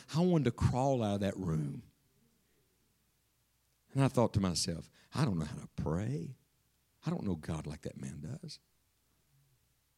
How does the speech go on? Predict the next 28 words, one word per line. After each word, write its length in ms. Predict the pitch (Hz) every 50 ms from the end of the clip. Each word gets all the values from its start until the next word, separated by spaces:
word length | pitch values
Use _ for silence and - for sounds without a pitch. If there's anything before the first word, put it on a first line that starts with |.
| _ _ _ _ _ _ _ _ _ _ _ _ _ -
We 60 | 135
said 180 | - 175 165 156
our 80 | 143
goodbyes 580 | 131 127 120 110 120 123 123 127 131 131 120 110
and 120 | 110 110
got 160 | 117 123 123
in 40 | -
our 80 | 107 104
car. 360 | - - 117 107 101 104 107
I 40 | 104
remember 300 | 107 117 127 120 104 101
this. 220 | 104 107 104 -
We're 200 | 110 107 104 98 - - - - - _ _ -
driving 260 | 113 127 127 127 120
down 120 | 127 123 127
that 100 | 123 -
little 200 | 127 127 123 120
lane, 320 | 113 110 107 107 110 110
and 120 | 104 98 92 - - - _ -
I 120 | 101 -
was 120 | - 92 -
quiet 360 | - - 113 110 107 - -
for 100 | - 104
a 40 | 98
moment, 360 | 98 101 104 101 107 107 98
and 140 | 95 95 -
Tammy 260 | 123 117 110 104 92
said, 380 | - - 113 104 104 98 95